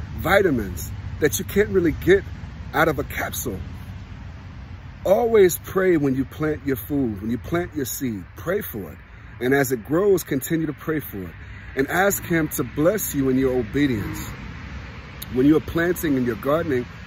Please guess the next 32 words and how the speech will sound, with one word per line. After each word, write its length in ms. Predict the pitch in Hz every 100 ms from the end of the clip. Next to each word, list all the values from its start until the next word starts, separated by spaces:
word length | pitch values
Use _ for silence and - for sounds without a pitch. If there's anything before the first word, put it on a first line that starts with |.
| - -
that's 240 | 147 151 -
obedience 840 | 156 143 120 156 170 147 127 - - - - - -
to 120 | 147
God 320 | 117 139 139
himself. 460 | 123 123 - 110 82 - - - - - -
So 160 | - 139
I 60 | 139
want 320 | 156 180 -
you 60 |
to 80 | 175
remember 400 | 160 156 170 165
to 140 | - 143 160
do 180 | 202 156
that. 240 | 98 - - - - - - - - - -
And 220 | 147 147
as 340 | 160 175 165 175
you 120 | 165
watch 360 | 180 208 -
your 100 | 175
seed 420 | 147 - 170 156 -
become 520 | 131 156 151 147 139 - - - - - - -
a 100 | 113
healthy 400 | 113 160 - 135
plant, 460 | - 135 147 160 - - - - - -
just 200 | - 160
continue 440 | 175 160 196 196 180
to 80 |
thank 400 | 147 - 180 185
him 160 | 160 147
for 100 | 147
blessing 500 | 135 170 196 - 104
you. 180 | 90